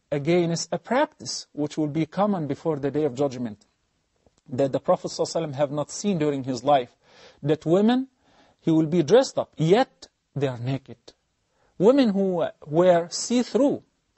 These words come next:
or they wear clothes very, very tight, revealing the details of their bodies. Same thing with men wearing tight jeans, et cetera. That would, of course, affect the validity of the prayers,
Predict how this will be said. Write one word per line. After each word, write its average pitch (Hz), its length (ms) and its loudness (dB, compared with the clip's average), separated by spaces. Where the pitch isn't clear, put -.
or 160 160 2
they 160 140 2
wear 220 360 4
clothes 190 540 0
very, 165 520 2
very 196 320 0
tight, 240 400 -2
revealing 156 520 -4
the 139 100 0
details 160 460 -2
of 135 120 -6
their 139 140 -2
bodies. 143 500 0
Same 170 280 -4
thing 202 260 0
with 175 180 4
men 185 460 0
wearing 151 380 -2
tight 175 340 2
jeans, 196 560 -2
et 135 160 -12
cetera. 131 420 -4
That 147 220 0
would, 123 240 -12
of - 160 -18
course, 156 420 2
affect 147 460 -8
the 131 100 -4
validity 156 600 -2
of 127 140 -12
the 139 80 -6
prayers, 226 560 0